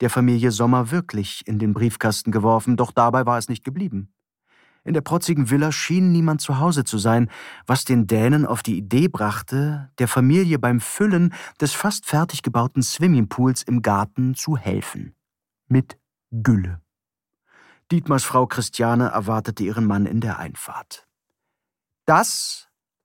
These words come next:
hab ich im Briefkasten gefunden“, sagte sie und hielt ein Schreiben hoch. „Die allerherzlichsten Grüße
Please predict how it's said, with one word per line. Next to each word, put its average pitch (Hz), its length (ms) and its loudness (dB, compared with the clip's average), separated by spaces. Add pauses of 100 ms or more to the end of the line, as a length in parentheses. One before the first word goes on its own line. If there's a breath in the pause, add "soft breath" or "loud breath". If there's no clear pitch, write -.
(160)
hab 175 180 0
ich 180 120 -2
im 185 100 4
Briefkasten 226 560 0
gefunden“, 131 640 -2 (920)
sagte 110 380 -4
sie 123 280 0 (460 loud breath)
und - 140 -6
hielt 135 200 -2
ein 123 120 -2
Schreiben 104 460 -2
hoch. 92 360 -6 (300)
„Die 175 160 2
allerherzlichsten 185 880 -2
Grüße 151 640 -2